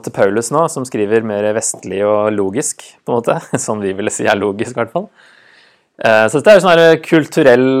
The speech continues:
eh, et kulturelt møte <laughs> med, med Johannes og en østlig skrivestil.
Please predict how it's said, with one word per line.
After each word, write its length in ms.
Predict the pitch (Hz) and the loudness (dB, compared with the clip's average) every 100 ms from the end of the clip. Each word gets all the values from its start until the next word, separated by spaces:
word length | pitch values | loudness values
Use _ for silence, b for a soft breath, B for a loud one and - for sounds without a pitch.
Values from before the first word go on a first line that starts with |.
| 131 | 6
eh, 360 | 127 127 127 127 | 6 6 4 0
et 120 | 127 147 | 0 -2
kulturelt 400 | 151 131 139 143 | 4 4 4 2
møte 380 | 120 - 104 B B B | 0 2 -4 B B B
<laughs> 400 | B 131 139 120 117 | B -14 -12 -6 -2
med, 260 | 113 113 B B B B - | -2 -4 B B B B -6
med 220 | 110 110 | 0 2
Johannes 400 | 107 92 101 - | 2 0 -6 -6
og 140 | 107 104 | -4 -2
en 80 | 127 | -4
østlig 480 | 120 - - 196 - | -6 -14 -8 -8 -6
skrivestil. 500 | 117 98 92 - - | -4 -4 -6 -12 -14